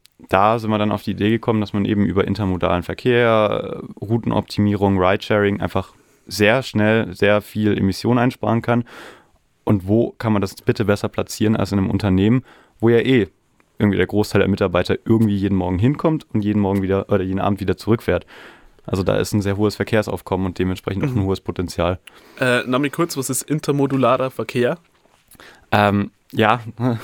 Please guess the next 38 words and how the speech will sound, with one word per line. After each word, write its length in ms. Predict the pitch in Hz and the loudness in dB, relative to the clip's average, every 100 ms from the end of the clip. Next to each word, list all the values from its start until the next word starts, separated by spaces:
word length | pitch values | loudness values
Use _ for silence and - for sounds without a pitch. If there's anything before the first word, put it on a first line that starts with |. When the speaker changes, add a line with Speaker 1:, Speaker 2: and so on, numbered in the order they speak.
| 117 - | -12 -16
Speaker 1:
das 180 | 113 117 | -8 -4
ist, 260 | 107 - | -4 0
äh, 180 | 107 101 | 0 0
gute 220 | 104 107 | -2 -4
Frage. 1120 | 107 98 104 123 120 - - - 104 104 107 - | -2 2 2 4 2 0 -4 2 2 2 -4 -8
Äh, 60 | - | -4
intermodaler 460 | 120 117 104 104 | 0 2 2 2
Verkehr, 320 | 113 110 - 117 | 0 -2 0 0
das 160 | 110 | 0
ist 280 | - 110 - | -4 -8 -4
tats-, 140 | 107 - | -6 0
äh, 160 | 110 107 | 0 0
Verkehr, 280 | 110 107 | -2 0
der 120 | 107 107 | 0 0
über 160 | 107 | -2
verschiedene 360 | - 98 110 104 | -4 -4 -2 -2
Verke-, 380 | 95 95 98 - | -2 -2 -2 2
äh, 160 | 98 | 0
Verkehrsmittel 520 | - - 107 98 92 | 0 -2 -2 0 -4
geht. 180 | 87 87 | -2 0
Also 160 | 92 90 | 0 -2
zum 160 | - | -2
Beispiel, 280 | 92 95 101 | -2 0 0
wenn 120 | 92 | 0
ich 120 | 95 - | 0 -2
jetzt 280 | 90 - | -6 -8
von 160 | - 95 | -2 0
hier 100 | 98 | 0
nach 100 | 95 | 2
München 320 | 101 127 123 | 2 0 -2
fahre 300 | - 117 113 - - - _ _ | 0 0 0 -4 -20 -20 _ _
und 340 | 107 98 95 - - _ - | 0 0 -2 -6 -20 _ -4
die 60 | 110 | 0
erste 240 | 110 - | 0 -2
Strecke 400 | - 113 117 113 | -4 0 2 2
mit 100 | 107 - _ | 0 -8 _
dem 80 | 107 | -4
Fahrrad 420 | - 107 110 110 | 2 2 2 -2